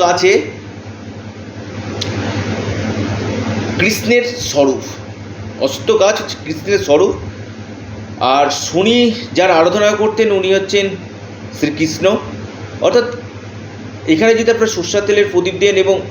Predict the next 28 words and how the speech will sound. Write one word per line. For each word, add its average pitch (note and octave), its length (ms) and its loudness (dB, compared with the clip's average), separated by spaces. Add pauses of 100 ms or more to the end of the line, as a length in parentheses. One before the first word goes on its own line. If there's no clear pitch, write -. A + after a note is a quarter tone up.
(100)
ওম G3+ 280 6 (220)
সাং E3+ 260 2 (280)
শনিশ্চরায় F3+ 640 4 (200)
নমঃ A#2 240 0 (240)
এই E3 140 4
মন্ত্রটি F#3+ 400 4 (360)
যদি D#3+ 160 2 (160)
আপনারা E3+ 220 2 (120)
পাঠ C3 140 2 (100)
করতে D#3+ 220 2 (160)
পারেন D3+ 240 4 (500)
অবশ্যই E3+ 400 2
ভালো F3 200 6
হবে। F#3 120 2 (1080)
এবং G#3+ 380 4 (240)
আপনারা F#3+ 640 2 (120)
সর্বোপরি G3 680 2
ব্যক্তিগত F#3+ 600 4
জন্মছককে G#3 640 2
আগে G3 260 4
দেখিয়ে G3+ 320 2
নিন, A3 140 0 (680)
আপনার F3+ 420 2
জন্মকুণ্ডলিতে G3 680 4
শনির F3 280 -2
স্থিতি F#3+ 320 -4
কেমন F#3 320 4
রয়েছে। F#3+ 380 4